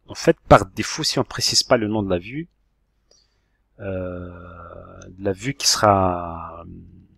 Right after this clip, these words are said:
qui sera lancée sera la vue qui a le même nom que le nom de, de, de, de la méthode, de l'action. Et vous voyez par exemple ici,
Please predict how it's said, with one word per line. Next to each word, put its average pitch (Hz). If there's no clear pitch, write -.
qui -
sera -
lancée 107
sera -
la 98
vue 107
qui -
a 101
le 92
même 120
nom 113
que 123
le 101
nom 110
de, 85
de, 104
de, 92
de 104
la 98
méthode, 95
de 92
l'action. -
Et 120
vous 101
voyez 123
par 139
exemple 120
ici, 117